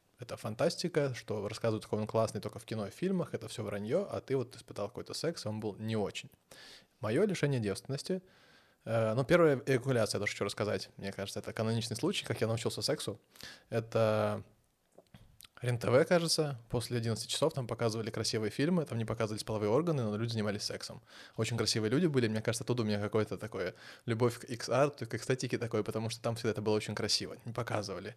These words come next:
жестких сцен, не показывали какой-то Б Д С М и все остальное, делалось это очень красиво. Я смотрел на этих людей внезапно, один раз ночью, оставшись у бабушки, смотрел телевизор, наткнулся, опешил, офигел, открыл рот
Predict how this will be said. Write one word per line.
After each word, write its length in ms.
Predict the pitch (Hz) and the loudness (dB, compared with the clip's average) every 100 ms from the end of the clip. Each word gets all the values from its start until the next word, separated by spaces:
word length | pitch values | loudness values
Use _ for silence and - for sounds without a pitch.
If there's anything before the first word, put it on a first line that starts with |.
| - - - - | -14 -16 -12 0
жестких 400 | 117 113 113 113 | 4 4 4 -2
сцен, 340 | - 170 196 131 | 4 6 6 4
не 80 | |
показывали 560 | 117 113 120 104 107 104 | 0 2 2 2 0 -2
какой-то 320 | - 107 107 | 0 0 0
Б 120 | 107 | 2
Д 140 | 110 107 | 4 4
С 80 | - | 4
М 140 | 107 | 0
и 40 | 104 | 0
все 140 | 117 | -2
остальное, 420 | 104 110 135 233 | 0 2 4 4
делалось 300 | 117 127 135 | 4 4 4
это 80 | - | 2
очень 180 | 113 113 | -2 0
красиво. 460 | 113 - - - - - - - - | -2 -2 -4 -10 -16 -18 -16 -14 -2
Я 120 | 127 160 | 2 4
смотрел 240 | 147 127 | 6 6
на 40 | 117 | 4
этих 260 | 113 - | 0 -2
людей 340 | 117 113 127 165 | 0 4 4 4
внезапно, 540 | 123 110 117 143 113 | 4 4 4 2 -2
один 320 | 104 104 110 | -2 -2 -2
раз 340 | 107 104 - - | 0 -2 -2 -4
ночью, 320 | 107 110 110 | -2 -2 -2
оставшись 320 | - 113 110 | -4 -4 -4
у 20 | |
бабушки, 360 | 104 131 151 - | -2 0 -2 -6
смотрел 240 | 120 107 | 0 0
телевизор, 440 | - 104 110 139 135 | 0 -2 0 0 0
наткнулся, 580 | 104 - 120 143 131 123 - - - - | -2 -4 -4 -2 -4 -6 -12 -18 -14 -8
опешил, 560 | - 127 120 - 151 110 | 0 6 6 6 -2 -2
офигел, 440 | - 113 113 113 | -6 -4 0 0
открыл 360 | 113 123 92 - | 2 0 0 4
рот 320 | 113 165 | 4 4